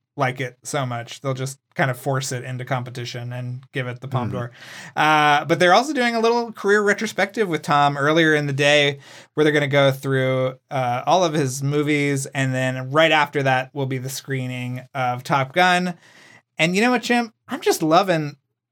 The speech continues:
Speaker 1: that we got Cruise on another international press tour.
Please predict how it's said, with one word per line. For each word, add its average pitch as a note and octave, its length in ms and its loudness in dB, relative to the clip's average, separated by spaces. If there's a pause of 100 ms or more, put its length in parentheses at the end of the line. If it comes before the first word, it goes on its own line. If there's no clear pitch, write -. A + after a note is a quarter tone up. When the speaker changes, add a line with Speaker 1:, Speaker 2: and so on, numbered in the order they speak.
(180)
Speaker 1:
that E3 140 -2
we D#3 80 -2
got E3 220 0
Cruise F#3 340 2
on D#3+ 140 2
another D#3 280 2
international C#3+ 600 -2
press C3+ 300 -2
tour. A#2+ 280 -10